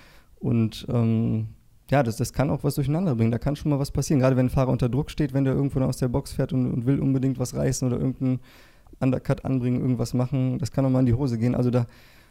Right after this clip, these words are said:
die Leute sagen immer, die Fahrer sollen mehr Verantwortung bekommen, es soll mehr, Fehler sollen bestraft werden oder es soll mehr, ähm, wie soll ich sagen, mehr auf den Fahrer ankommen. Der Fahrer soll eine größere Rolle spielen und das würde in dem Fall auf jeden Fall.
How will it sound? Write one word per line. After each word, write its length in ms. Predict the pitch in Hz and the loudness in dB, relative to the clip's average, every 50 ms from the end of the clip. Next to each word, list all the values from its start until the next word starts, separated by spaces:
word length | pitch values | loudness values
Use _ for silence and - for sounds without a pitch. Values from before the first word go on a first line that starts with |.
| - _ _ _ - _ - - _ _ _ _ | -20 _ _ _ -20 _ -20 -20 _ _ _ _
die 80 | - 131 | 0 2
Leute 200 | 135 139 139 143 | 2 2 4 4
sagen 200 | 123 143 156 151 | 2 4 4 4
immer, 100 | 127 123 | 2 2
die 80 | 120 123 | 0 0
Fahrer 240 | - - 143 131 123 | 0 0 0 0 2
sollen 100 | 123 123 | 2 2
mehr 100 | 120 117 | 0 0
Verantwortung 460 | - - 123 151 - 143 135 139 143 | 0 -2 -2 0 -2 -2 -2 0 0
bekommen, 500 | 143 135 - 151 151 147 147 139 135 127 | -2 -2 -2 -2 -2 0 0 0 0 -2
es 100 | 127 - | -2 -2
soll 180 | - 131 131 127 | -2 0 0 2
mehr, 440 | 131 123 123 123 123 123 120 117 113 | 2 2 2 2 0 0 0 -2 -2
Fehler 260 | - - 135 131 120 | -2 0 0 0 0
sollen 160 | 113 117 113 | 0 -2 -6
bestraft 400 | 110 - - - 127 131 - - | -6 -8 -6 -4 -4 -4 -2 -2
werden 160 | 135 131 127 | -2 -2 0
oder 80 | 120 120 | -2 -4
es 80 | 113 - | -4 -4
soll 160 | 131 123 120 | -2 -2 0
mehr, 400 | 120 120 120 120 117 120 123 - | 0 -2 -2 -2 -2 -2 -2 -2
ähm, 520 | 123 117 117 117 117 117 117 117 113 113 - - - _ _ _ _ _ | -2 -2 0 0 -2 -2 -2 -4 -4 -6 -8 -14 -20 _ _ _ _ _
wie 60 | - | -4
soll 100 | 117 117 113 | -4 -4 -2
ich 60 | 113 | -2
sagen, 300 | - 117 120 123 - - - - - - - - | -2 -2 -2 -2 -4 -8 -12 -18 -20 -20 -8 2
mehr 140 | - 139 143 | 4 4 4
auf 60 | - | 6
den 140 | - 131 120 | 4 -2 -2
Fahrer 260 | - 165 135 123 120 | 2 2 2 2 2
ankommen. 200 | 120 110 - 117 | 0 -2 -4 -2
Der 80 | 110 113 | -2 -2
Fahrer 200 | - 135 127 127 | -2 0 0 0
soll 80 | 120 120 | 0 0
eine 100 | 120 113 | 0 0
größere 280 | 117 123 120 - 117 104 | 0 -2 -2 -2 -2 0
Rolle 200 | 120 123 117 110 | 2 2 2 2
spielen 400 | - - - 117 117 123 - - | 0 0 0 0 2 2 0 -2
und 160 | 120 127 131 | -2 0 0
das 140 | 120 113 120 | 0 2 4
würde 160 | 127 123 120 | 4 4 4
in 80 | 117 | 4
dem 180 | 110 120 120 127 | 4 4 2 2
Fall 160 | - 135 120 | 0 -2 -2
auf 100 | 120 113 | -2 -2
jeden 160 | 123 113 110 104 | -2 -2 -2 -2
Fall. 260 | - 117 113 110 | -4 -4 -4 -4